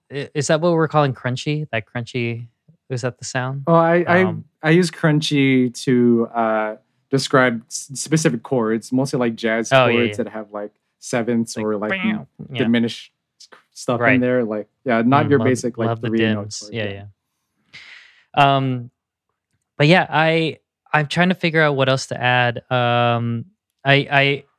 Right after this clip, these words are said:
Speaker 1: I agree wholeheartedly with what you said, Alan Mark, about how this is the palatable, uh, song, because this, this sounds like, um, a, a more,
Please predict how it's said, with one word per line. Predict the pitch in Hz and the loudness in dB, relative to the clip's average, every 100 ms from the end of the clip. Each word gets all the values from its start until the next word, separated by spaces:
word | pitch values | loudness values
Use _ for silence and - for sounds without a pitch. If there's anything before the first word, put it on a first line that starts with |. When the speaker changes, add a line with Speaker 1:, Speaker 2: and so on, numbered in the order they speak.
| - | -4
Speaker 1:
I | 139 | -2
agree | 139 147 139 | 0 2 0
wholeheartedly | 127 127 123 123 123 120 117 | 2 0 2 2 0 0 -2
with | 117 | -2
what | 110 104 | -4 -8
you | 107 | -6
said, | 113 107 | -4 -4
Alan | 107 | -4
Mark, | 104 104 | -6 -10
about | 101 107 | -8 -6
how | 101 104 104 | -4 -6 -6
this | 104 | -10
is | - | -14
the | 101 | -8
palatable, | 110 104 104 101 104 104 104 _ - | -4 -4 -4 -8 -8 -8 -12 _ -14
uh, | 110 107 | -10 -10
song, | - 113 107 107 | -8 -6 -6 -8
because | 104 - 110 104 - _ _ _ - | -12 -10 -10 -10 -14 _ _ _ -2
this, | 139 - - _ _ _ _ _ _ - | -2 -2 -8 _ _ _ _ _ _ -2
this | 147 147 | 2 2
sounds | - - - 156 147 165 165 160 - | 0 -2 0 2 2 4 2 0 0
like, | 127 113 107 104 - - _ _ _ _ _ _ _ _ - | 0 0 -2 -6 -14 -20 _ _ _ _ _ _ _ _ -6
um, | 117 110 110 107 107 - _ _ _ _ - | -2 0 -2 -6 -10 -14 _ _ _ _ -8
a, | 123 - - | -6 -6 -6
a | |
more, | 127 123 123 120 117 113 110 | -2 0 2 4 4 2 -2